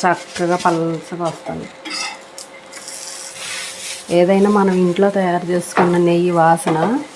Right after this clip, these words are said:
కొన్న నెయ్యికి అస్సలు రాదండి. ఎందుకంటే మనం ఏ రోజు మేగడ ఆ రోజు తీసుకొని ఫ్రెష్గా కాసుకుంటాం కదా, అందుకని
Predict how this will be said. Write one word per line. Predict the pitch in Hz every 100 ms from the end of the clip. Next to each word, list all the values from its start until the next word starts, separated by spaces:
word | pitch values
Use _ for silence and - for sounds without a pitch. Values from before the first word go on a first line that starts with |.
| 139 - - - - - - - 539 - - - - - - - -
కొన్న | 190 180 190
నెయ్యికి | 202 196 185
అస్సలు | 170 - 175 160 160
రాదండి. | 160 175 151 151 - - - - - - - - - - - 185
ఎందుకంటే | 196 220 208 214
మనం | 208 202 208
ఏ | 214 220
రోజు | 226 220 220
మేగడ | 208 208 202 185
ఆ | 185
రోజు | 190 185
తీసుకొని | 190 180 - 185 190 185 160 160
ఫ్రెష్గా | 175 170 - 185 170 156 156 - - - -
కాసుకుంటాం | 165 165 - 180 151 160 156
కదా, | 160 190 254 302 - - - - - - - - 175
అందుకని | 175 185 214